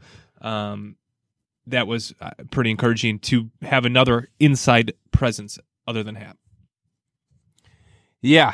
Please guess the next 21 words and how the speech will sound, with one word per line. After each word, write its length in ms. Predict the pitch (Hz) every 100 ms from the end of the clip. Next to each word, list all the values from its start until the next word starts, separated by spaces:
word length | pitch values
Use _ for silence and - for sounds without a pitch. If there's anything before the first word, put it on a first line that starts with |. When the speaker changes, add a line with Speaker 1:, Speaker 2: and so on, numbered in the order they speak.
| -
Speaker 2:
true 220 | - 170
serum 340 | - 180 156 135
time. 380 | 143 123 117 -
When 280 | 127 131 135
they 200 | 143 151
tied 460 | - 135 131 131
it 140 | 120 113
up 280 | 110 101 -
at 180 | 107 98
the 200 | 101 -
end, 400 | 98 92 87 92 _ _ _ -
Speaker 1:
Yeah. 200 | 117 101 _ _ _ _ _ _ -
Speaker 2:
did 220 | 117 107
you 140 | 113
think 260 | 101 110 101
we 60 |
were 160 | 101 101
gonna 180 | 98 95
win 160 | 92
that 140 | 92 80
game? 260 | 85 82